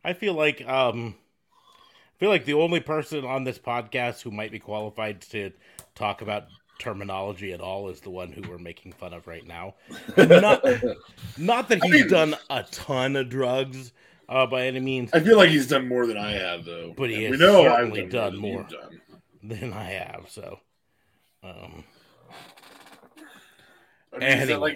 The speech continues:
Speaker 2: like, is that where, like, where you put your weed in your enchiladas?
Speaker 1: Yeah.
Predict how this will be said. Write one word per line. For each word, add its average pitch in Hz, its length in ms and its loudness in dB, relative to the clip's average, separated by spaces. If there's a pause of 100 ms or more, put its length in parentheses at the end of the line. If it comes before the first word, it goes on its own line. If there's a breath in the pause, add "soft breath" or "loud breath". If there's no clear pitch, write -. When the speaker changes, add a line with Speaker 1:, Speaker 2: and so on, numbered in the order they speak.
Speaker 2:
like, 143 60 -12
is 135 100 -8
that 147 300 -2
where, 147 140 -8
like, 135 220 -6
where 131 160 -10
you 120 100 -12
put 123 220 -10
your 117 180 -14 (260)
weed 107 300 -14
in 110 120 -18
your 98 140 -18 (120)
enchiladas? 101 840 -14 (460)
Speaker 1:
Yeah. 95 160 -18